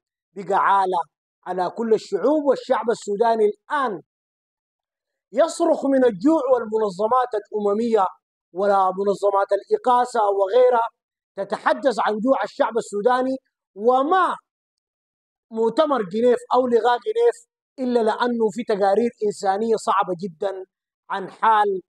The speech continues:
أوضاع السودانيين. نتمنى إنه تتم هذه المفاوضات ويتم هذا اللقاء بأمن وسلام،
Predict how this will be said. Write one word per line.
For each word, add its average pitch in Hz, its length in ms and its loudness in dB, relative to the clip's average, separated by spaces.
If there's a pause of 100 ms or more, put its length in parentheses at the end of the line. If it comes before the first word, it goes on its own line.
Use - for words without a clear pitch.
(280)
أوضاع 185 500 0
السودانيين. 180 800 -4 (360)
نتمنى 247 720 0 (400)
إنه 233 460 0 (340)
تتم 208 680 -2 (360)
هذه 226 380 -2 (260)
المفاوضات 196 760 0
ويتم 196 340 -4
هذا 202 280 -2
اللقاء 214 500 -2 (440)
بأمن 277 520 0
وسلام، 233 600 2